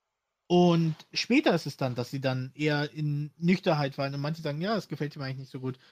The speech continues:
Und manche sind dabei geblieben. Manche verteidigen aber auch nur, weil's Pokémon ist. Das hast du immer. Ne? Es kann noch so schlecht sein, noch so uninteressant oder sagen, „Aber es ist ja Pokémon. Oder es ist Marvel.“ Hm?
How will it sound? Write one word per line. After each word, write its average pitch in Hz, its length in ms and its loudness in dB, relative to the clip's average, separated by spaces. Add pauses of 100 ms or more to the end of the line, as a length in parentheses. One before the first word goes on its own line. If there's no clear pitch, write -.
(160)
Und 143 60 0
manche 160 220 2
sind 160 160 4
dabei 139 220 2
geblieben. 135 420 -2 (340)
Manche 180 320 4
verteidigen 160 540 -2
aber 139 180 -2
auch 131 160 0
nur, 151 140 2
weil's 131 200 0
Pokémon 139 380 -6
ist. - 260 -20 (200)
Das 160 120 0
hast 156 80 -20
du - 40 -20
immer. 135 320 -4 (1000)
Ne? 143 200 -2
Es 143 80 -14
kann 156 140 0
noch 175 120 4
so 185 120 2
schlecht 170 320 -2
sein, 170 120 4
noch 156 160 0
so 165 120 -4
uninteressant 151 720 -2
oder 135 280 -6 (240)
sagen, 151 180 -4
„Aber 226 240 2
es 285 120 -6
ist 233 100 -8
ja 254 100 2
Pokémon. 269 600 -2 (160)
Oder 302 220 2
es - 120 -4
ist 220 140 -4
Marvel.“ 214 420 0 (120)
Hm? 226 240 -4